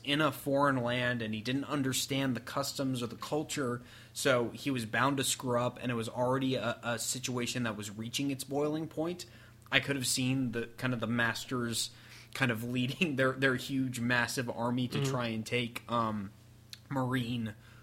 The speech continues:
Speaker 1: regardless of whether or not Daenerys was in charge or if Tyrion was in charge. Um, so, so that one I, I was kinda giving some leeway,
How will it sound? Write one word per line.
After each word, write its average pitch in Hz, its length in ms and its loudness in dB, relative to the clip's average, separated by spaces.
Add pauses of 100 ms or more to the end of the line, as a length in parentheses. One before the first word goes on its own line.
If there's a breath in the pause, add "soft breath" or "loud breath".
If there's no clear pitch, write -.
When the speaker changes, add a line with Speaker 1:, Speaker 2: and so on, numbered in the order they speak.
(140 loud breath)
Speaker 1:
regardless 131 640 4
of 113 120 2
whether 117 220 2
or 120 40 4
not 117 220 0
Daenerys 117 400 0
was 110 140 0
in 110 100 0
charge 110 400 2
or 113 200 2
if 107 80 -4
Tyrion 120 380 0
was 143 160 -2
in 165 100 -2
charge. 180 460 -4 (540 loud breath)
Um, 104 500 2 (440 loud breath)
so, - 240 4
so 170 180 4
that 160 300 4
one 175 140 4
I, 139 120 8
I 127 160 2
was 131 120 6
kinda 156 200 6
giving 135 380 2
some 120 280 0
leeway, 165 540 -2